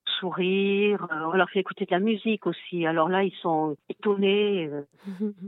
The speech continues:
Speaker 1: Donc, dans les écoles, il y a aussi les enfants aveugles. Les enfants sourds, les enfants aveugles. Les enfants aveugles jouent de la musique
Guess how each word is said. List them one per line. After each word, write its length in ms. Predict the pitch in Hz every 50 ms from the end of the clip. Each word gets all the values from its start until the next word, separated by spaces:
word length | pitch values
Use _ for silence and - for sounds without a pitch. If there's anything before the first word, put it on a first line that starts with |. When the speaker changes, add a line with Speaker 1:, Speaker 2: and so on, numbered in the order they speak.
| 202 _ _ - - -
Speaker 1:
Donc, 180 | 208 214 208 -
dans 120 | 208 220
les 220 | 247 269 240 208
écoles, 560 | 214 - - - 226 220 262 320 381 294 - - _ _ -
il 100 | 214 190
y 100 | 190 214
a 100 | 214 202
aussi 260 | 196 - - - 277
les 180 | 254 233 214 214
enfants 300 | 214 208 - 233 247 - -
aveugles. 500 | 214 208 175 170 160 165 160 147 165 156 _ _ -
Les 160 | 151 151 151
enfants 220 | 143 147 - 165 -
sourds, 180 | - 262 262
les 120 | 277 233 196
enfants 180 | 185 - 180
aveugles. 180 | 160 147 147 - - - - - -
Les 120 | - 160 180
enfants 200 | 175 180 185 175
aveugles 520 | 180 175 185 226 254 262 196 127 151 175
jouent 120 | 185 226 240
de 60 | 226
la 80 | 233
musique 420 | 226 214 214 190 - 214 247 254